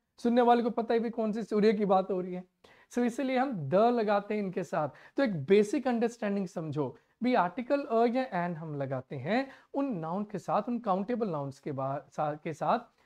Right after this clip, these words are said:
जिनके बारे में सुनने वालों को या पढ़ने वाले को नहीं पता कौन सा नाउन है, किसकी बात हो रही है। लेकिन अगर सुनने वाले को, लिसनर्स को या रीडर्स को पता है भी किस नाउन की बात हो रही है,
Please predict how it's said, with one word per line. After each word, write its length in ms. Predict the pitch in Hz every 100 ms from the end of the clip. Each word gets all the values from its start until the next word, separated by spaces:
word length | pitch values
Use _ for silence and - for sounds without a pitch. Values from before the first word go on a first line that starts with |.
| _ -
जिनके 340 | 180 226 285
बारे 300 | 247 175 170
में 260 | 160 175 262
सुनने 400 | - 196 208 277
वालों 360 | 208 160 143
को 380 | 147 170 208 269 - _ _
या 120 | 202
पढ़ने 360 | 226 214 214 294
वाले 320 | 233 170 156
को 160 | 151 262
नहीं 320 | 202 175 233
पता 320 | 220 196 247
कौन 460 | 269 - _ 202 208
सा 140 | 208
नाउन 260 | 196 151 147
है, 40 |
किसकी 320 | 190 208 - 208
बात 240 | 156 135
हो 100 | 135
रही 160 | 127 123
है। 160 | 123 - _ _ -
लेकिन 300 | 185 277 269
अगर 400 | 208 262 208 220 - _
सुनने 380 | - 233 254
वाले 320 | 294 214 175 170
को, 120 | 170
लिसनर्स 500 | 165 170 247 247 147
को 320 | - 165 185 208 - -
या 300 | 185 196 208
रीडर्स 540 | 185 170 208 226 240 -
को 180 | 170
पता 320 | 170 226 - 233
है 160 | 185
भी 120 | 196
किस 240 | 226 254 -
नाउन 280 | 180 180 262
की 120 | 240
बात 280 | 185 175 170
हो 120 | 170
रही 140 | 165
है, 200 | 202 254